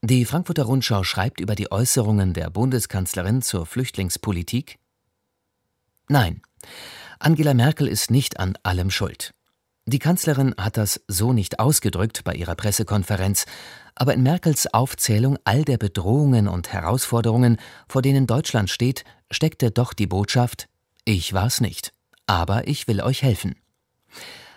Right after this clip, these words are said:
Das belegt ein weiteres Mal, warum diese Kanzlerin faktisch gescheitert ist.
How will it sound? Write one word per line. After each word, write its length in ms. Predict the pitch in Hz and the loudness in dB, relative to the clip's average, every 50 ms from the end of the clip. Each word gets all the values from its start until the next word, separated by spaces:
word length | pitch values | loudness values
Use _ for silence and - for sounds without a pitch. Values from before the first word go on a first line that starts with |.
| _ - | _ -2
Das 160 | - 156 - | -2 0 2
belegt 280 | - 156 156 165 - | 4 4 4 4 4
ein 160 | - 143 135 107 | 2 2 4 4
weiteres 480 | 101 98 113 - 110 98 95 - - | 4 4 2 2 2 0 0 0 2
Mal, 280 | 110 90 90 87 87 82 | 2 2 2 0 0 0
warum 340 | 98 95 95 131 165 180 156 | 0 0 0 0 0 0 0
diese 240 | 139 127 110 117 | -2 -2 -2 -2
Kanzlerin 540 | 107 - 110 120 120 - 123 113 110 110 107 | -2 0 0 0 0 0 0 2 4 4 2
faktisch 560 | - - 135 139 - - - 120 110 - - | 2 0 -2 -2 -2 -2 -2 0 0 0 -2
gescheitert 540 | - 151 143 - - 101 87 85 - 87 85 65 | -2 -2 -2 0 -2 -2 -2 -4 -4 -6 -6 -6
ist. 320 | - - - - - - | -6 -6 -6 -6 -8 -12